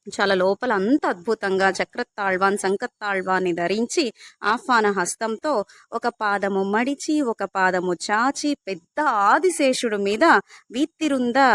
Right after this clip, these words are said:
తిరుక్కోలం, పక్కనే తాయార్లు, మూలవర్లు వేంచేసి ఉన్నారు. ఇవాళ ఉత్సవం ప్రారంభం కాబట్టి మన విజయాసన పెరుమాళ్ళు ఉభయ నాచిమార్లతో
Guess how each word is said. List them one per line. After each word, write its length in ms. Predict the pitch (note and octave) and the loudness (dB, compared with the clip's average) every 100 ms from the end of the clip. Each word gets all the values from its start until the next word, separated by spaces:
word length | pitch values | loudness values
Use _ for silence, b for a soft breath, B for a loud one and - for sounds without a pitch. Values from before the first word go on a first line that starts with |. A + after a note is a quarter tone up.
| F#3+ - | 2 0
తిరుక్కోలం, 640 | A#3+ A#3+ - G3+ G3 B3 E4+ _ - | -2 -2 -4 0 2 2 0 _ -14
పక్కనే 360 | A3 - B3 C#4 | -10 -6 -2 -4
తాయార్లు, 680 | _ G#3+ G#3+ C#4 C#4 G#3+ | _ 0 2 4 4 2
మూలవర్లు 580 | G3 G#3 A#3+ C4 A3 G3 | -4 -4 0 2 2 0
వేంచేసి 500 | F#3+ G#3 A#3 A#3 A#3 | 0 0 0 -2 -2
ఉన్నారు. 520 | G3+ G3+ G3+ G#3 C#4+ B B - | -4 0 2 4 2 B B -6
ఇవాళ 260 | C4 C#4 C4+ | 2 4 4
ఉత్సవం 720 | A3+ A#3 - - D#4 D4 C#4+ | 0 -6 -6 0 2 2 0
ప్రారంభం 680 | - A3+ G#3+ C#4 E4+ D#4 C#4 | 2 4 6 8 6 4 2
కాబట్టి 640 | B3+ A#3 A3+ - E4 A3 b - | 0 0 -2 -2 -4 -4 b -4
మన 140 | G#3 | 0
విజయాసన 640 | G3+ G3+ C4+ D4+ D4+ C#4+ C4 | 0 0 2 4 2 0 -2
పెరుమాళ్ళు 640 | B3 A#3 A#3 A3+ A3 A#3+ | -2 -2 0 0 0 2
ఉభయ 400 | C4 G3 C4 D4 | 2 2 4 4
నాచిమార్లతో 1000 | C#4 A#3+ - B3+ A#3+ A3+ G#3+ G#3 E4 | 4 0 -2 -4 2 2 2 -2 -2